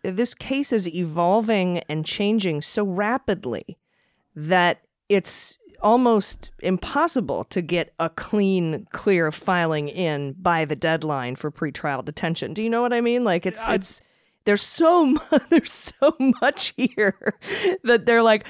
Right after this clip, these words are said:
Speaker 1: "Here's what we have today." Oh, two hours later. "Wait, wait, we have two new things," you know, and, and they're giving it all over.
Speaker 2: Yep.
Speaker 1: Um, but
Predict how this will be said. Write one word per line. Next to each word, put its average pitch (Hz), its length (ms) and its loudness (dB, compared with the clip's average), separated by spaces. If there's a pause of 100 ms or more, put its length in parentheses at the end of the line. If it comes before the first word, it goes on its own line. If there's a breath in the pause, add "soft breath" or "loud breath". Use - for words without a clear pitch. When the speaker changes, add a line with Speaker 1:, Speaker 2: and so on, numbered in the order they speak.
(140 loud breath)
Speaker 1:
"Here's 220 220 4
what 262 100 4
we 277 100 2
have 277 200 4
today." 262 500 2
Oh, 233 220 6
two 226 160 2
hours 226 200 4
later. 226 240 2
"Wait, 226 340 0 (140)
wait, 226 380 4
we 180 180 0
have 196 280 0 (260)
two - 260 -2
new 220 280 2
things," 247 420 2
you 190 80 2
know, 180 140 2
and, 190 120 0
and 208 240 -2
they're 208 200 0
giving 277 320 -2
it 180 80 0
all 170 220 2
over. 359 440 -2 (320)
Speaker 2:
Yep. 247 240 2
Speaker 1:
Um, 170 420 -2
but 214 300 2